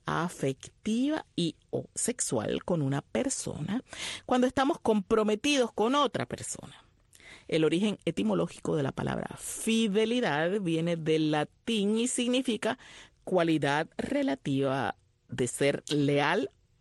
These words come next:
o tener fe. Y el prefijo in es una negación que indica no cumplir con esa cualidad, o sea, ser desleal o no ser fidedigno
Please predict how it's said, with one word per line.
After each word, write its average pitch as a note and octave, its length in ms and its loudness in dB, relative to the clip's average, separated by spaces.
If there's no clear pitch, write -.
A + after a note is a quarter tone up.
o D#3+ 140 0
tener B2+ 460 -2
fe. - 360 -10
Y G3+ 140 4
el G3 120 4
prefijo C4+ 600 2
in A#3 420 0
es - 560 0
una C3+ 200 2
negación C3+ 480 0
que F#4 120 -2
indica A3 400 -2
no D3+ 440 2
cumplir A#3+ 540 0
con D#3+ 200 0
esa D3 220 -2
cualidad, D3+ 460 0
o C3 80 2
sea, B2 380 -2
ser F#3+ 560 2
desleal C#3+ 1080 -2
o E3 160 2
no D3+ 260 0
ser - 360 0
fidedigno D3 1500 0